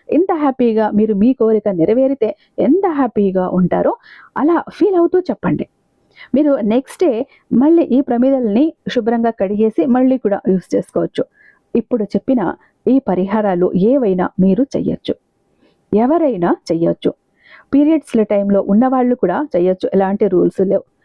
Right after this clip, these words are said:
ఇది పూజా గదిలో చెయ్యాలని ఏమీ లేదు. పూజా గదిలో చేసేలాగా ఉంటే పీరియడ్స్‌లో ఉన్న వాళ్ళు చేయకండి. ఇక బయట ఎక్కడైనా కూడా మీరు ఈ ప్రమిదల్ని ఎక్కడైనా వెలిగించుకోవచ్చు, పూజా గదిలో కాకుండా కూడా. అప్పుడు రూల్స్ అయితే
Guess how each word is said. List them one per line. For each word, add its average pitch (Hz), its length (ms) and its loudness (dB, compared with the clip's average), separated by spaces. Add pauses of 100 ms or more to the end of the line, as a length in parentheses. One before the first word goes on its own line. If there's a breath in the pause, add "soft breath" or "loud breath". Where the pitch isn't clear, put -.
(240 soft breath)
ఇది 269 180 2
పూజా 247 340 0
గదిలో 254 300 0
చెయ్యాలని 233 600 0
ఏమీ 214 280 2
లేదు. 165 260 -2
పూజా 240 280 0
గదిలో 247 280 0
చేసేలాగా 226 800 0
ఉంటే 240 240 2
పీరియడ్స్‌లో 220 520 0
ఉన్న 202 140 0
వాళ్ళు 254 220 2
చేయకండి. - 500 -4 (800 soft breath)
ఇక 277 140 -2
బయట 214 260 -2 (140)
ఎక్కడైనా 349 460 0
కూడా 285 200 0
మీరు 254 280 2
ఈ 254 140 2
ప్రమిదల్ని 247 500 -2
ఎక్కడైనా 277 360 2
వెలిగించుకోవచ్చు, 196 720 -2
పూజా 220 340 0
గదిలో 190 340 0
కాకుండా 175 480 -2
కూడా. 170 280 -2 (360 soft breath)
అప్పుడు 240 320 -2
రూల్స్ 285 280 0
అయితే 190 200 -4